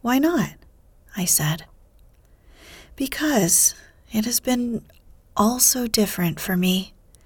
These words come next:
she replied. I never had anyone,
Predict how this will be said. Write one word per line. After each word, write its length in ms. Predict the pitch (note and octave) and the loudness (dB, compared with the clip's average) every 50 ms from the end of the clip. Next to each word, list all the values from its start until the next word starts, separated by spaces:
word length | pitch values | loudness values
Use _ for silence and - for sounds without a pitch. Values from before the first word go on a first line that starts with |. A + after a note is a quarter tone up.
| - - - - - - - _ _ - | -20 -20 -20 -20 -20 -20 -20 _ _ -14
she 160 | - - - | -12 -8 -8
replied. 640 | F#3+ F#3+ G3 - - - G3+ F#3+ G3 G3 G#3 G#3+ - - _ - _ _ _ - - _ - - _ - - _ _ - - - - - - | -6 -6 -8 -8 -8 -6 -4 -4 -4 -4 -6 -8 -10 -14 _ -20 _ _ _ -20 -20 _ -20 -20 _ -20 -20 _ _ -20 -20 -20 -20 -8 0
I 140 | A3 A3 | 2 2
never 300 | A3 A#3 B3 B3+ - C4+ | 4 4 2 0 -2 -2
had 220 | A#3+ G#3+ A3 G#3 G3+ | -2 -2 0 0 0
anyone, 640 | G#3 G#3+ A#3+ B3+ A#3 G3 F3+ F3+ F#3 G3+ G3+ G#3 | 2 0 0 0 0 0 0 0 -2 -4 -6 -8